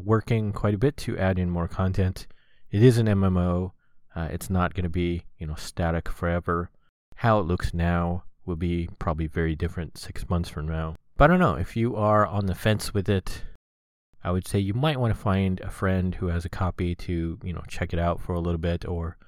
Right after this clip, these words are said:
maybe they will release some kind of demo and people can play, you know, free and check it out. I enjoy it, but like I said, it is becoming less and less something I would put a lot of time into,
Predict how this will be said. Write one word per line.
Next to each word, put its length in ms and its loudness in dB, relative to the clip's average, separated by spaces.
maybe 480 6
they 140 0
will 160 -2
release 340 -2
some 200 -4
kind 200 -4
of 140 -8
demo 520 0
and 160 -4
people 240 -4
can 180 0
play, 640 4
you 140 -12
know, 140 -12
free 480 0
and 120 -4
check 220 -2
it 80 2
out. 280 0
I 140 4
enjoy 380 6
it, 100 -2
but 160 -4
like 180 2
I 60 4
said, 300 2
it 180 -2
is 140 -2
becoming 680 2
less 440 6
and 260 0
less 240 4
something 600 0
I 140 -4
would 180 -4
put 240 -4
a 120 -4
lot 320 4
of 120 4
time 340 0
into, 540 -2